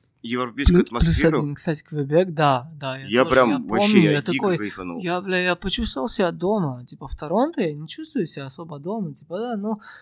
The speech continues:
Speaker 2: но здесь совсем общение другое.
Speaker 1: Я просто хочу понять, что тебя так здесь сильно зацепило, что ты вот сюда эмигри-, ну, стараешься эмигрировать.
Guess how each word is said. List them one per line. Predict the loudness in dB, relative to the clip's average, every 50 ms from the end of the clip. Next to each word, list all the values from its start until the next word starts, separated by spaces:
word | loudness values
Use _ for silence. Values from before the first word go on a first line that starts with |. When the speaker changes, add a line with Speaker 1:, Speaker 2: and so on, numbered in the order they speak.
| -20 _ _ _ _ _ _ _ _ _
Speaker 2:
но | -12 -10 -10
здесь | -10 -12 -12 -10 -8 -8
совсем | -8 -10 -10 -10 -10 -10 -10 -10 -12 _ _ _ _ _ _ _ _ _ _ _ _ _ -20 -20 _ _ _ _ _
общение | -16 -12 -10 -8 -6 -4 -2 -2 -2
другое. | -2 -2 -2 -2 0 2 2 2 0 -4 -8 _ _ _ _ _
Speaker 1:
Я | -8 -8 -6
просто | -6 -6 -6 -8 -8
хочу | -8 -8 -8 -8 -6
понять, | -2 -2 0 2 2 2 0 0 -2 _ _ _ _ _ _ _ _ _ _ _ _ _ _ _ _ _ _ _ _ _
что | _ -4 -4 -2 -2 -2 -4
тебя | -4 -2 0 0 0
так | 0 -2 -4 -6 -6
здесь | -6 -8 -4 -4 -2
сильно | -2 -2 -2 -2 -2 -2 -2
зацепило, | -4 -6 -8 -8 -10 -10 -8 -4 -2 -2 -2 -2 -2 -6 _ _ _ _ _ _ _ _ -16
что | -14 -12 -12 -12
ты | -8 -8 -8 -8
вот | -8 -8 -8 -8 -8 -8 _ _ _ _
сюда | -10 -8 -8 -4 -2 0 0 2
эмигри-, | 0 0 0 -2 -2 -4 -4 -8 -12 -12 -12 -12 -12 -14 -14 -16 _ -8
ну, | -6 -2 -2 -2 -2 -4
стараешься | -6 -6 -4 -2 -2 -2 -4 -6 -6 -6
эмигрировать. | -6 -4 -4 -4 -4 -4 -6 -6 -8 -14